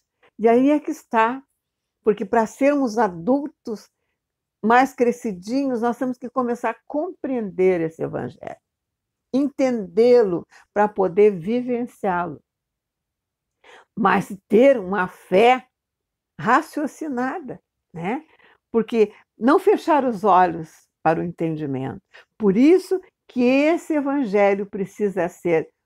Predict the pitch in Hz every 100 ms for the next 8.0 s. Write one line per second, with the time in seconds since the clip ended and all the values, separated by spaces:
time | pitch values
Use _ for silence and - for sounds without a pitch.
0 | _ _ 277 302 302 262 247 - 226 226
1 | 262 349 370 _ _ 175 185 262 - _
2 | _ _ _ 208 214 311 392 302 320 -
3 | 226 180 185 180 190 - _ _ _ _
4 | _ - - - 403 466 - _ - 269
5 | 269 220 165 - 143 - _ - 185 185
6 | 180 - 185 190 175 - 165 156 175 160
7 | 151 160 151 131 120 - - - -